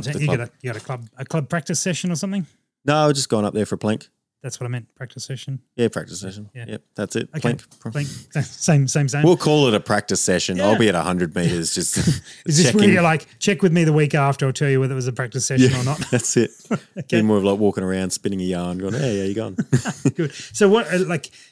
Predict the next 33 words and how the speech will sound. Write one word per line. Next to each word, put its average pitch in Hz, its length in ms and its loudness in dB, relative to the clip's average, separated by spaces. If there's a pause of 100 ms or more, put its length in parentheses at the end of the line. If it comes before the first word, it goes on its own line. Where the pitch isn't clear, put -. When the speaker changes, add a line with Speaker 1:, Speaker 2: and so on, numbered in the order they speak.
(140)
Speaker 1:
will 160 140 -2
you 160 140 2
be 131 80 0
focused 208 420 -2
on 208 140 -4
that, 202 320 -8
like, 147 260 -12
that 143 220 -8
session? 170 320 -2
Like, 131 100 -2
what 135 260 -4
do 151 120 -6
you 143 100 -2
hope 139 280 -8
to 123 120 -14
achieve? 147 480 -10 (560)
Or 156 140 2
Speaker 2:
Um, 147 100 6
Speaker 1:
do 156 60 6
you 147 80 4
just 135 340 -2
go 139 240 2
up 127 140 -6
and 120 100 -8
just 117 320 -10
relax 113 460 -10
and 113 420 -12
send 110 320 -10
lead 107 180 -10
round 110 240 -8
range 110 360 -8
and, 107 200 -14 (520)
and 107 340 -10